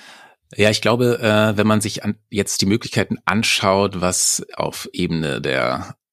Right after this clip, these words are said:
Entwicklungszusammenarbeit getan werden kann, um zu stabilisieren, was insgesamt politisch getan werden kann, um zu stabilisieren, wenn die militärische Karte quasi nicht mehr zur Verfügung steht,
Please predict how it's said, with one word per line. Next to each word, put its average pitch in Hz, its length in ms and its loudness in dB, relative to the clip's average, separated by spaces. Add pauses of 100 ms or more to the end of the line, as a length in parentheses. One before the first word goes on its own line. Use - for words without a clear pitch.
(120)
Entwicklungszusammenarbeit 90 1120 0
getan 87 380 -4
werden 85 180 -2
kann, 85 200 -4
um 82 100 -6
zu - 100 -6
stabilisieren, 90 580 0
was 92 140 2
insgesamt 90 460 0
politisch - 340 0
getan 92 320 -2
werden 87 160 -2
kann, 87 160 -4
um 87 140 -6
zu 98 100 -6
stabilisieren, 85 600 0
wenn 82 180 2
die 80 260 0 (300)
militärische 87 500 0
Karte 82 380 -2
quasi 82 260 -6
nicht 78 160 -4
mehr 80 60 -6
zur - 120 -6
Verfügung 104 420 0
steht, - 340 -4